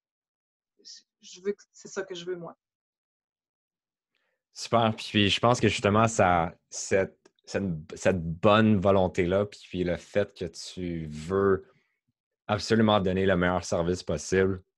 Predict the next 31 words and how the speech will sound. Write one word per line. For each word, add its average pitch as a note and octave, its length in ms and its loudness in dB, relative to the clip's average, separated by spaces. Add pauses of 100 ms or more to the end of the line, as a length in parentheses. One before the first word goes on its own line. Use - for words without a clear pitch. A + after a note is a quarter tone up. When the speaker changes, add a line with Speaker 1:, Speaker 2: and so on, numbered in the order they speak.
(1200)
Speaker 2:
à G2+ 140 0
tes G2 160 -2
clients F2+ 340 2
tout - 220 -10
en F2+ 180 0
étant F2 440 -2 (200)
de G#2+ 80 2
bonne F2+ 200 2
humeur E2+ 340 0
puis E2+ 260 -2
en E2 140 -2
ayant E2+ 200 -2
un F2 60 0
bon E2 180 -2
sens F#2 260 -4
de F2+ 100 -4
l'humour, E2+ 420 0 (440)
je - 80 -16
pense G2+ 220 2
que G2+ 100 0
justement, F#2+ 320 -2
ça, F#2 280 -2
ça F2+ 200 -4
se - 140 -14
transmet G2 540 -4
dans F#2 360 -4 (380)
ton G2+ 140 0
énergie. F#2 520 -2
Puis, - 320 -16
puis F#2 320 -4
je - 160 -14